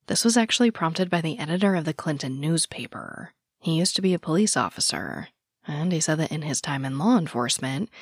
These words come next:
he had success utilizing psychics to help get some answers. So he calls up one of these psychics and asks her to work on Angela's case.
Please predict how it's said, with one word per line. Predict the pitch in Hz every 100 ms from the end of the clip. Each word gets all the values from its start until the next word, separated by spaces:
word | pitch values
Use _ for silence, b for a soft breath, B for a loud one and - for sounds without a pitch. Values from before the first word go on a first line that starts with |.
| B
he | - 160
had | 170 196
success | 170 - 220 - 160
utilizing | 156 190 143 143 147
psychics | - 208 147 - -
to | 151
help | 147 147
get | - 139
some | - 147
answers. | 165 143 131 92 80 - - - - _ _ _ _
So | - 143 139
he | 180
calls | 202 156 165 165
up | 165 147
one | 147
of | 139
these | 139 -
psychics | 170 208 151 - -
and | 147
asks | 143 202 - -
her | 139
to | 139
work | 139 139 156
on | 143
Angela's | 139 127 127 120
case. | - 160 131 - - -